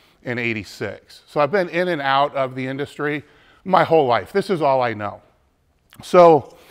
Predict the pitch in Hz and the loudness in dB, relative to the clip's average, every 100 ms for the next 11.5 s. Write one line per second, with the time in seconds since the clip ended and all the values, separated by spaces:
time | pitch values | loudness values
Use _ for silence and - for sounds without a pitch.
0 | - _ - 170 - 196 247 - 226 190 | -20 _ 0 0 6 8 8 2 0 2
1 | 170 156 170 165 143 151 156 151 156 147 | 2 6 8 6 4 2 2 4 2 4
2 | 147 127 113 156 156 - 131 123 120 113 | 2 0 0 0 0 -4 -2 0 -2 -4
3 | 113 _ _ - _ - 143 131 151 160 | -8 _ _ -20 _ -6 -4 0 4 4
4 | 170 147 131 139 151 165 170 - _ 117 | 4 -2 0 4 4 4 0 -6 _ 0
5 | 131 139 156 151 160 151 151 - 151 151 | 2 4 0 -2 0 0 0 -4 -6 -4
6 | 151 139 - 147 147 143 165 - 147 135 | -6 -8 -6 -4 -4 -6 -10 -4 -4 -2
7 | 147 143 123 107 131 151 175 180 - _ | -2 -2 -6 2 2 2 -4 -8 -12 _
8 | _ _ _ 127 123 127 127 - 127 120 | _ _ _ -6 -2 0 -2 0 0 0
9 | 98 _ 131 131 139 117 110 - 135 135 | -6 _ -4 -4 -4 -6 -6 -4 -4 -4
10 | 156 147 120 123 135 143 143 135 120 123 | -10 -10 -8 -6 -6 -6 -6 -4 -4 -4
11 | 117 107 127 135 151 | -6 -4 -2 0 0